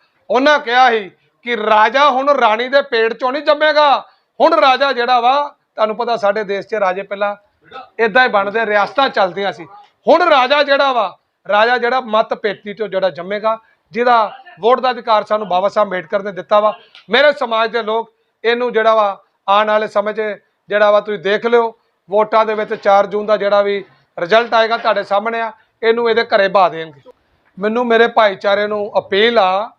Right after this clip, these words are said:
ਕਿ ਦਸ ਪਚੱਤਰ ਸਾਲਾਂ 'ਚ ਪਹਿਲੀ ਵਾਰੀ ਕੋਈ ਕ੍ਰਿਸਚਨ ਭਾਈਚਾਰੇ ਦਾ ਉਮੀਦਵਾਰ ਜਿਹੜਾ ਅੰਮ੍ਰਿਤਸਰ ਤੋਂ ਲੋਕ ਸਭਾ ਸੀਟ ਲੜ ਰਿਹਾ,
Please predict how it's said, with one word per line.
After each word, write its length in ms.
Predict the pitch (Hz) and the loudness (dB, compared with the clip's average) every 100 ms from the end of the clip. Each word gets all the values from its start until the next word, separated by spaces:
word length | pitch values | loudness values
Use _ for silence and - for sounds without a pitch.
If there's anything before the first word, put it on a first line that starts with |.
| _ _ _ _ _ | _ _ _ _ _
ਕਿ 460 | 208 214 208 202 208 _ _ _ 151 | -8 -6 -6 -10 -18 _ _ _ -4
ਦਸ 360 | 185 196 214 | 2 2 2
ਪਚੱਤਰ 440 | - 208 208 - 202 | -2 -6 -6 -4 -2
ਸਾਲਾਂ 340 | 208 202 208 | 0 2 0
'ਚ 100 | 202 | 0
ਪਹਿਲੀ 380 | 214 208 233 269 | -6 -6 -4 0
ਵਾਰੀ 200 | 226 208 | 2 0
ਕੋਈ 140 | 214 - | -4 -6
ਕ੍ਰਿਸਚਨ 400 | 208 202 - 214 | -6 -6 -6 -4
ਭਾਈਚਾਰੇ 520 | 208 190 175 190 190 | 0 -2 0 -2 0
ਦਾ 80 | 190 | 0
ਉਮੀਦਵਾਰ 600 | 185 165 180 196 196 190 | -2 -4 -8 -2 -2 -2
ਜਿਹੜਾ 180 | 175 202 | -2 -4
ਅੰਮ੍ਰਿਤਸਰ 440 | 170 180 180 180 | -4 -8 -6 -10
ਤੋਂ 180 | - 202 | -10 -12
ਲੋਕ 200 | 175 156 | -12 -12
ਸਭਾ 220 | - 185 | -10 -10
ਸੀਟ 220 | 185 202 214 | -10 -12 -4
ਲੜ 240 | 202 196 | -2 0
ਰਿਹਾ, 260 | 214 180 | -2 -4